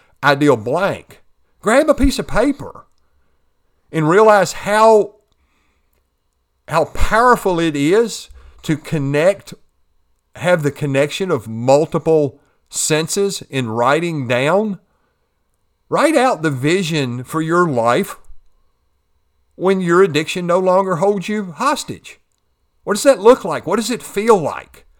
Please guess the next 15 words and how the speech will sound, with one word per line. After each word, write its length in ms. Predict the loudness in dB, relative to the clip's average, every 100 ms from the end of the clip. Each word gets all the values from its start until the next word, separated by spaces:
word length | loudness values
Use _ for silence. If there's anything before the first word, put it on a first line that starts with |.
| _ _
What 120 | -2
do 60 | 0
your 100 | 2
relationships 760 | 2 4 2 0 -8 -12 -12
feel 200 | -4 -2
like? 180 | -2 -2
What 120 | -2
about 220 | -2 -2 -4
your 80 |
finances? 880 | -8 -6 -4 -2 -4 -6 -10 -18 -20 -20 -14 -2
What 140 | 4
about 220 | 4 4
your 100 | -2
physical 560 | -4 -2 -2 -2 -4 -6
health? 540 | -2 0 0 -2 -18